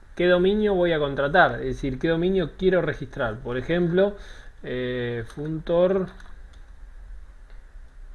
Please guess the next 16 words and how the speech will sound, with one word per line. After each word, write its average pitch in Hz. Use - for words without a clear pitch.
comprar 147
hosting. 123
¿Sí? 156
El 220
dominio 262
lo 180
van 214
a 196
pagar 190
una 202
vez 214
al 165
año 214
y 151
es 170
renovable. 143